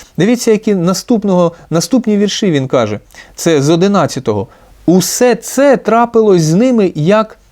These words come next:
приклади, а написане нам на науку. Бо за нашого часу кінець віку прийшов. Тому то, хто думає, ніби стоїть він,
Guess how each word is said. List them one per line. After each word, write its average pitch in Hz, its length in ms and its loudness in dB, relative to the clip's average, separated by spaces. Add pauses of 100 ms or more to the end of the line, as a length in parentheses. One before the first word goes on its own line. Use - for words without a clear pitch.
(360)
приклади, 165 840 0 (840)
а 139 140 0
написане 175 720 0
нам 151 380 -2 (240)
на 156 260 0
науку. 165 800 2 (840)
Бо 170 220 2
за 196 160 2
нашого 214 520 2
часу 247 480 -2
кінець 208 460 0
віку 190 340 -2
прийшов. 131 500 -2 (260)
Тому 220 360 2
то, 202 180 0
хто 220 240 0
думає, 202 440 2
ніби 185 320 2
стоїть 202 600 2
він, 156 280 -2